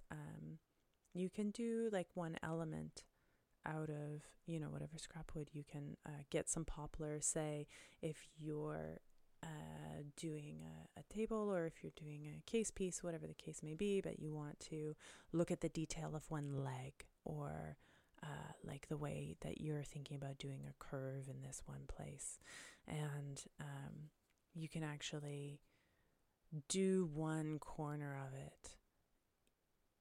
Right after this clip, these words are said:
closer to the design that you would actually do. You would actually, uh, flesh it out with real wood, uh, whether that's scrap wood or something more, um, true,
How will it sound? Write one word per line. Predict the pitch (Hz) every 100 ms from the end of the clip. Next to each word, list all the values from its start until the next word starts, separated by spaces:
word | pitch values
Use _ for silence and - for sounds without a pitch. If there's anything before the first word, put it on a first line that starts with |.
| -
closer | - - 180 180 170 185 165
to | 165
the | 151 147
design | 147 139 139 139 135
that | 139 -
you | 139 139 139
would | 135
actually | 135 135 - 139
do. | 131 135
You | 135
would | 135
actually, | 135 135 - 139 139 - - - - _
uh, | 156 135 131
flesh | - 156 151
it | 151
out | 139 135 135 -
with | 147 143 -
real | 147 135 131
wood, | 143 196 175 151 151 - - - - - - -
uh, | 147 139
whether | 143 143
that's | 139 139 -
scrap | - 139 139
wood | 143 139 139 -
or | - 139 139 139
something | 139 143 135 143 139 135
more, | 131 135 135 143 -
um, | - 147 - - - 160 - _ _ _ _ _ _ _ - - - - -
true, | - - 165 156 151